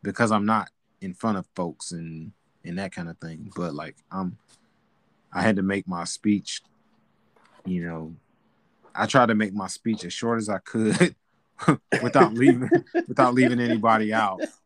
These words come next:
Speaker 1: But my, you know, my mom flew in and my, my, uh, cousin and
Speaker 2: Yeah, I was mad I couldn't make it out.
Speaker 1: Yeah, my daughter-in-law, like, is, is mad. My son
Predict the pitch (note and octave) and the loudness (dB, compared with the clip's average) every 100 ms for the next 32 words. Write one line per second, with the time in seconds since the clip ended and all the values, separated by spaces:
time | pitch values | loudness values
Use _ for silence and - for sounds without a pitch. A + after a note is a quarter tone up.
0 | C#4 _ - - _ - - _ - G2+ | -14 _ -16 -16 _ -20 -20 _ -10 -8
1 | G2+ A2+ B2 A2+ C3 G2+ A#2 A#2 - A#2+ | -8 -4 -4 -2 -4 -2 -2 -2 -6 -6
2 | A#2+ A#2+ A#2+ A#2+ G#2 F2+ F2 E2 - _ | -4 -2 -4 -4 -6 -6 -8 -12 -16 _
3 | _ - F2+ F2 F#2 F2+ E2+ G2 B2 - | _ -8 -6 -6 -6 -6 -6 -8 -10 -2
4 | A#2+ A#2 A2 A2 A2 G#2+ A2 _ - F#2+ | 0 0 0 0 0 -2 -8 _ -6 -4
5 | F2+ A2+ A2 B2 B2 A#2+ B2 - G#2+ G2+ | -2 4 6 6 4 0 -2 -4 -10 -10
6 | F#2+ F#2 F#2 F#2 _ _ _ _ _ _ | -12 -12 -14 -14 _ _ _ _ _ _
7 | _ _ - F#2+ F#2 F2+ E2+ E2 A2 A2 | _ _ -10 -6 -4 -4 -4 2 4 6
8 | G#2+ G#2 G#2 G2+ F#2 F2+ E2 - G2+ F2+ | 4 2 2 0 -2 -6 -8 -8 -6 -6
9 | - - F#2 - - _ _ _ _ _ | -10 -10 -8 -10 -14 _ _ _ _ _
10 | D2 G2 G2+ - - - F#2 G#2+ A2 D3+ | -8 -4 -4 -6 -16 -12 0 0 2 4
11 | F3 D3+ B2+ | 4 2 0